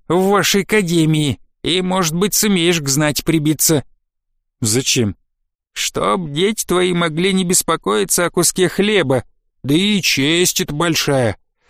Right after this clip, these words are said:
«Ах, да, ты молод еще, потом поймешь», махнул рукой мужичок и в своей обыкновенной манере съехал с темы.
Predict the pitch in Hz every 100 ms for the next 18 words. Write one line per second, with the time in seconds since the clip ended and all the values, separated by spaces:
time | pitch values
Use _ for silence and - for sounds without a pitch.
0 | _ _ _ _ _ - 151 147 131 -
1 | - - - - - 139 - 135 139 139
2 | 123 123 - 123 98 - - 131 - 135
3 | 120 120 113 113 107 - - _ _ -
4 | 147 - 151 139 139 151 135 127 147 233
5 | 220 160 151 131 - 156 185 156 143 160
6 | 160 160 151 151 175 202 160 - 135 143
7 | 151 139 - 131 104